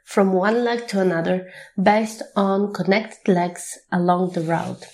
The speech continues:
Migrants can travel from one leg to another using different methods, some involving smuggling, some not.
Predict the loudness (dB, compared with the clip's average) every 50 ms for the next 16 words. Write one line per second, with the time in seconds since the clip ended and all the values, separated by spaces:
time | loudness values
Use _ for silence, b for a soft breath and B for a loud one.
0 | -6 _ 2 4 4 4 4 2 0 0 -2 -2 -2 -2 -2 -2 -2 0 2 2
1 | 2 2 -2 -4 -2 0 0 0 2 2 0 2 0 0 0 -2 -4 -6 -6 -4
2 | -2 -2 -2 -2 -2 -2 0 0 0 2 2 0 0 0 0 0 0 0 0 0
3 | 0 0 0 0 0 0 -2 0 0 -2 -4 -6 -8 -10 -6 -2 0 2 2 2
4 | 2 2 2 0 2 2 0 -2 -2 -2 -2 -2 -2 0 0 0 -2 -2 -4 -4
5 | -4 -2 -2 0 0 0 -2 -4 -6 -10